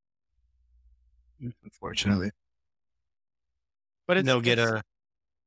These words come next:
Speaker 3: bigger budget and maybe more time.
Speaker 2: Mm.
Speaker 3: I, I kinda suspected they had a, that they were rushed on the writing process with this. Like, there's, there's some, like, little mistake kind of things that I kinda
Speaker 2: Hmm.
Speaker 3: wonder if the studio's like,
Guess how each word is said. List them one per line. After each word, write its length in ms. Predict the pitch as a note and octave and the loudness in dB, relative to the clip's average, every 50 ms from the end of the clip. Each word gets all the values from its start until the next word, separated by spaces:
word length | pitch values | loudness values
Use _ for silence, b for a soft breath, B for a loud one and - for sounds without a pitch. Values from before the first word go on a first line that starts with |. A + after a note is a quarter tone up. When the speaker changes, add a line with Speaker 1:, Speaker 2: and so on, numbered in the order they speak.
| _ _ _ C3+ | _ _ _ -4
Speaker 3:
bigger 240 | B2+ A#2+ A#2+ A#2+ | -4 -4 -2 -4
budget 400 | A#2 A2+ A#2 A2+ A2+ A2+ A#2 A2 G#2+ G#2+ | -4 -2 -4 -4 -2 -4 -6 -6 -6 -8
and 180 | A2+ A2+ A2+ | -10 -12 -10
maybe 220 | A2 A2 A2 A2+ A2+ | -10 -12 -12 -12 -12
more 220 | A2+ A2 A2+ A#2 | -14 -14 -14 -14
time. 440 | A#2 - - A2 G#2+ G#2+ G#2+ A2 A2+ - _ _ | -14 -12 -10 -8 -8 -8 -10 -12 -14 -18 _ _
Speaker 2:
Mm. 140 | - A#3+ A#3 | -2 0 0
Speaker 3:
I, 200 | C#3 D3 D3 D#3 | 0 0 0 0
I 60 | D#3+ | -2
kinda 260 | D3 - - B3+ F#4 D#4 | 0 0 -2 -2 -2 -2
suspected 580 | - - - - - - - C#3+ - - C#3+ B2+ | -8 -10 -12 -12 -6 -4 -4 -4 -4 -6 -10 -8
they 140 | B2 A#2 | -8 -8
had 160 | A#2 C#3 B2 A#2 | -6 -8 -8 -6
a, 180 | A2 A2 G#2+ - _ _ _ _ _ _ | -6 -8 -8 -12 _ _ _ _ _ _
that 120 | _ B2+ A#2 | _ -6 -2
they 140 | B2+ B2 A#2 | 0 0 0
were 140 | A2 G#2+ | 0 -2
rushed 380 | G#2 G#2 A2+ A#2+ A#2 - - - | -2 -2 -4 -2 -2 -4 -6 -6
on 140 | A#2 G#2+ G2+ | -8 -8 -8
the 80 | G2 F#2+ | -8 -8
writing 340 | F#2 F#2+ G#2+ G#2+ G#2+ G#2 G2 | -6 -6 -6 -6 -8 -10 -12
process 460 | - G2 E2+ F2+ - - - - - | -12 -12 -12 -10 -10 -12 -12 -12 -14
with 120 | - - | -14 -14
this. 260 | - - - - - - _ _ _ _ _ _ - - - - - _ _ _ | -14 -14 -12 -12 -14 -16 _ _ _ _ _ _ -20 -20 -20 -20 -20 _ _ _
Like, 120 | - A2+ - | -18 -8 -4
there's, 300 | A#2+ A#2+ A#2 - - - | -4 -2 -2 -2 -4 -4
there's 220 | - B2+ B2 A#2 - | -6 -8 -6 -6 -4
some, 380 | - B2 A#2+ A#2 A2+ A2+ A2 B2 | -2 -4 -4 -4 -8 -10 -10 -8
like, 160 | A2+ A2+ G#2+ - _ _ _ _ _ | -10 -10 -10 -10 _ _ _ _ _
little 340 | - B2+ B2+ B2+ C3 C3+ C#3+ D3 | -14 -12 -4 -2 -2 -2 0 -2
mistake 420 | D3 C#3+ - - D3 C#3+ D3 D3 - _ | 0 -2 -2 -2 -4 -4 -6 -6 -10 _
kind 180 | - - D#3 D#3 | -6 -4 -2 -2
of 100 | D#3 - | -4 -6
things 400 | - - D#3 D#3 E3+ E3+ - - | -6 -6 -6 -6 -6 -8 -10 -8
that 100 | - G#2+ | -8 -8
I 160 | A2 A2 G#2+ | -8 -8 -10
kinda 300 | - - - B2 A#2+ A#2 | -12 -10 -6 -4 -4 -4
Speaker 2:
Hmm. 60 | A#2 | -4
Speaker 3:
wonder 440 | A#2 A#2 A#2 A#2 A#2 A2 G#2+ G#2+ - - _ _ _ _ _ _ _ _ _ | -6 -10 -10 -8 -8 -8 -8 -10 -10 -14 _ _ _ _ _ _ _ _ _
if 100 | A2+ G#2+ | -8 -6
the 80 | - A2 | -4 -4
studio's 480 | - - B2 A#2+ A2+ A#2+ A2+ A2 - | -2 -2 -2 -2 -2 -4 -4 -4 -4
like, 220 | A#2 G#2+ G#2+ G2+ | -2 -4 -4 -4